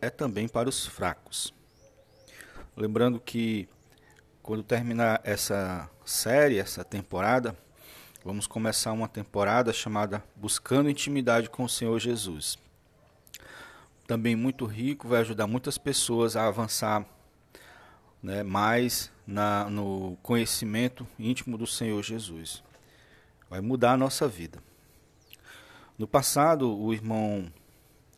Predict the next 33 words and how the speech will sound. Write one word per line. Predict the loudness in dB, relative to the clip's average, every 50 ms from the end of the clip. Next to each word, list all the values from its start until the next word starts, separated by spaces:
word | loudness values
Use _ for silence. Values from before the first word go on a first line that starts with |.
| _ -6
Ezra, | -2 0 0 0 0 -2 -8
quando | -8 -12 -10 -8 -6
mais | -4 -4 -4 -2
jovem, | 0 2 4 6 6 4 4 0 -10 -12 -18 _ _ _ _ _ _ -20 -20 -20 -20 -20 -20 -20 _ -8
já | -2 2 2 2 2
líder, | 2 2 2 2 4 2 0 -4 -4 -10 -20 -20 _ _ _ _ _ _ _ _ _ _ _ _ _ _ -20 -20 -20 _ -18
certo? | -14 -8 -6 -4 -4 -4 -8 -12 -20 -20 _ -20 _ -20 -20 -20 -20 -20 -20 -20 -20 -20 -20 _ _ _ -10
Ele | -6 -4 -2 2 2 2
achava | 2 2 4 6 6 6 6 4
que | 2 4 2
a | 2
igreja | 4 4 6 6 6 6 6 6
era | 6 6 6
só | 6 4 4 6 6 4
para | 4 4 2 4 4 4
os | 2 2 0 -2 -2
fortes. | -4 -4 -4 -2 -2 -2 -4 -8 -14 -14 -12 -12 -12 -12 _ _ _ _ _ _ _ -20 _ _ _ _ _ -20 -20 -20 -20 -20 -20 -20 -20 -20 -20 -18 -8 -2
Não | -2 -2 -2
conheço, | 0 2 4 4 4 4 2 0 -8 -8 -4
não | 0 0 0
conheci | 0 2 2 4 4 4 2 0 0 0 0
o | 0
irmão | 0 0 -2 -2 0
nessa | 0 0 -2 0 0 4
época. | 6 6 6 4 2 -4 -8 -6
Sou | -4 -2 -2
de | -2 -2 -2
uma | -4 -2
geração | -2 -2 -2 -2 -4 -4 -6 -6 -8
que | -10 -12 -8
já | -6 -6 -6 -6
conhecia | -6 -8 -6 -4 -4 -4 -2 0 0
ele | 0 0 0 -2 -4 -8